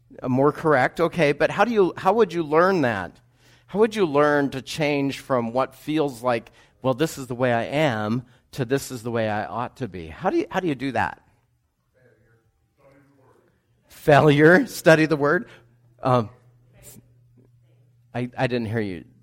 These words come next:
Brittany. Prayer. Good. Faith. Grace. Of course, we need grace for almost everything, don't we? We do.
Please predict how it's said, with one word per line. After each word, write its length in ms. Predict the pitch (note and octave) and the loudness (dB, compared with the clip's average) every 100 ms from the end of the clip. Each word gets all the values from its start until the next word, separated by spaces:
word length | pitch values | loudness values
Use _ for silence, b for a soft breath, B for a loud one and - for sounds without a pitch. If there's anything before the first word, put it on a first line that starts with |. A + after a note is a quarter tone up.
| _ | _
Brittany. 280 | A2 G#2+ G#2+ _ _ _ | -12 -12 -16 _ _ _
Prayer. 560 | - C3+ A2 G#2+ E3+ - b _ - | -6 -2 0 0 -2 -6 b _ -2
Good. 400 | B2+ B2 F3+ - b b b b _ _ _ _ | 2 2 0 -6 b b b b _ _ _ _
Faith. 760 | - - C#3 B2 F3 - - _ _ _ _ _ _ _ _ _ _ _ _ _ - A2 | -14 0 2 2 0 -4 -20 _ _ _ _ _ _ _ _ _ _ _ _ _ -20 -6
Grace. 600 | A2 C#3 C3 B2+ - - - b b b b b b b _ - | 0 2 4 2 -2 -12 -20 b b b b b b b _ -6
Of 120 | B2+ | -4
course, 280 | - C#3+ - | 0 -2 0
we 80 | F3+ | 0
need 180 | F#3+ C3 | 0 0
grace 320 | B2 B2 B2 | 0 0 -2
for 160 | B2+ | -2
almost 320 | A2 A2 G2+ A#2 | -2 -2 -4 -4
everything, 420 | G#2+ G2+ F2 D#2+ | -4 -4 -8 -10
don't 240 | F2+ E2+ | -10 -12
we? 720 | C#2+ D#2 - _ _ - - | -14 -16 -20 _ _ -20 -14
We 160 | A2 A#2+ | -6 -6
do. 380 | A2 A#2 G#2+ | -4 -4 -4